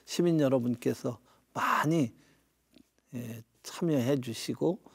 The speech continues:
밀어주셔서 함께 웃는 청주, 아까 서두에 말씀하신 대로 한 마음으로 멀리 미래로 가자는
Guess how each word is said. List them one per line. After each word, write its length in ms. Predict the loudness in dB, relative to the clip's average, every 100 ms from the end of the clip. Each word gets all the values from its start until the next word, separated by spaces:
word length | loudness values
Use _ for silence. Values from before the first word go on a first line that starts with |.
| _ _ -2
밀어주셔서 960 | 6 8 8 4 -2 -4 -2 -4 -4 _ -20 -8
함께 400 | 4 4 8 8
웃는 260 | 8 4
청주, 460 | 0 0 0 0 -4 -8 -20 -20 _
아까 200 | -8 -4
서두에 400 | 0 4 4 4
말씀하신 640 | 4 2 0 -2 -2 -2 -2
대로 320 | 0 0 -2 -6 -20 -20 -12
한 300 | 0 4 8
마음으로 460 | 8 8 6 2
멀리 640 | 4 8 10 10 8 4 0 -10 -2
미래로 460 | 4 6 6 4
가자는 540 | 2 -2 -2 -2 -2